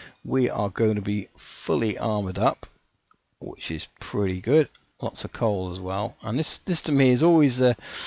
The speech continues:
people say it's a boring part of Minecraft, but I actually enjoyed this. It's a bit grindy. It's a bit,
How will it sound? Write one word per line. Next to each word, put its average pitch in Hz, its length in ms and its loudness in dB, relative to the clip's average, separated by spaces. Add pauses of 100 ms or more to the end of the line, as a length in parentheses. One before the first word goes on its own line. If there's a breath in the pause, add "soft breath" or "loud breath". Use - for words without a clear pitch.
(960 loud breath)
people 185 260 -2
say 127 320 2
it's 123 140 -2
a - 20 4
boring 101 460 0
part 107 240 2
of 101 60 0
Minecraft, 101 680 0
but - 140 -4
I 160 220 -4
actually - 200 0
enjoyed 131 400 2
this. 101 240 0
It's 101 100 -4
a 113 40 -4
bit 127 240 0
grindy. 107 520 4
It's 104 140 0
a 104 40 0
bit, 127 220 0